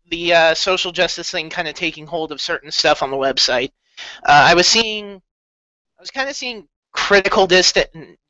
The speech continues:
well, there was the obvious one of critical distance, uh, kinda sticking its nose in things and sort of giving this general commentary that was really,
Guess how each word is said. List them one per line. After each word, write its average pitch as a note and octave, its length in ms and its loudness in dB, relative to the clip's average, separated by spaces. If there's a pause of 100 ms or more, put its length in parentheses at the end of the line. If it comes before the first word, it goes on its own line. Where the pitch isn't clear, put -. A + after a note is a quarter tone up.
well, D#3+ 180 -6
there D3 220 -6
was D#3 160 -10
the E3+ 140 2
obvious G3 340 4
one D#3 160 -4
of C#3 80 -10
critical F3+ 360 0
distance, D#3+ 680 -2 (640)
uh, C#3+ 340 4
kinda C#3+ 320 -4
sticking E3 440 -4
its - 140 -10
nose D3+ 280 -6
in C#3+ 100 -16
things C#3+ 380 -12
and C3+ 120 -16
sort D3+ 220 -4
of C3 160 -8 (440)
giving F3+ 240 4
this D#3 200 2
general D#3 320 4
commentary D3+ 840 -2
that C#3 280 -2
was C#3 180 -14
really, D#3+ 480 -4